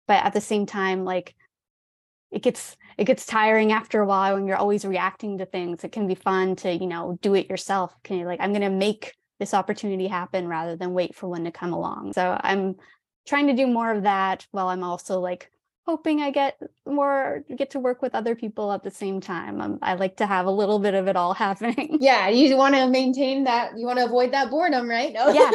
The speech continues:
Speaker 2: <laughs>
Speaker 1: exactly.
Speaker 2: Before we end, do you have any other projects you wanted to tell us about that are coming up?
Speaker 1: Thanks. Yeah, Bellwoods is coming out July eighteenth, um,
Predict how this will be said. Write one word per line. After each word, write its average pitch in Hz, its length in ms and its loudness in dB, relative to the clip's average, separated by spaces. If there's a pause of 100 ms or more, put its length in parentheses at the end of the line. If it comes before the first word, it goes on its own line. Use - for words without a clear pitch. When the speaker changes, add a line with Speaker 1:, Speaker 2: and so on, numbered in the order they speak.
(160)
Speaker 2:
<laughs> 427 200 -8
Speaker 1:
exactly. 233 840 2
Speaker 2:
Before 269 460 0
we 359 160 -6
end, 247 380 -4
do 233 80 -10
you 254 120 -6
have 277 200 -2
any 302 200 -2
other 226 580 0
projects 220 400 -2
you 226 120 -2
wanted 202 240 -4
to 190 100 -10 (160)
tell 233 260 6
us 226 140 2
about 220 420 4
that 220 120 2
are 202 120 2
coming 202 440 -6
up? 262 200 2 (140)
Speaker 1:
Thanks. 339 500 -8
Yeah, 233 280 -2
Bellwoods 294 440 -6
is 339 140 -8
coming 262 380 -10
out 196 280 0
July 208 640 -4
eighteenth, 320 720 0
um, 196 400 -2